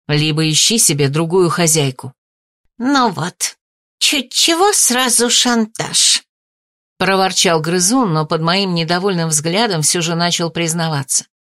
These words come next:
"После заговора есть час на то, чтобы отыграть назад любую ворожбу, иначе ведьмы не были бы собой.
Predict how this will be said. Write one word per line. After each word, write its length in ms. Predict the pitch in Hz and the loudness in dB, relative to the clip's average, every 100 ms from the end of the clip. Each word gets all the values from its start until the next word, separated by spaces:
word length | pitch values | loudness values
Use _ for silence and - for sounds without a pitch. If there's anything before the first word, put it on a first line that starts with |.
| _ _ _ _ _ _ - | _ _ _ _ _ _ -4
"После 500 | 202 190 - 190 214 | -2 0 0 0 2
заговора 640 | 233 294 285 156 165 175 | 2 0 -2 -8 -6 -4
есть 380 | 202 220 214 - | -2 0 -2 -2
час 420 | - 233 180 - | -2 0 0 0
на 160 | 190 208 | -2 -4
то, 280 | - 311 | 0 0
чтобы 360 | 339 - 165 160 | 0 -2 -4 -4
отыграть 560 | 180 214 196 196 202 - | -2 -2 -2 -4 -4 -8
назад 380 | 170 196 277 285 | -2 0 -2 -4
любую 520 | - 180 208 294 269 | -8 -4 -2 -2 -2
ворожбу, 800 | 254 269 269 - _ 143 160 160 _ _ _ _ - | 0 0 -2 -6 _ -6 -6 -6 _ _ _ _ -4
иначе 480 | 208 190 185 - | 0 0 0 0
ведьмы 400 | 185 220 220 160 | 2 2 0 -2
не 200 | 156 175 | -2 -2
были 200 | 202 160 | -2 -2
бы 120 | 170 190 | -2 0
собой. 520 | - 202 180 165 | 0 -2 -6 -16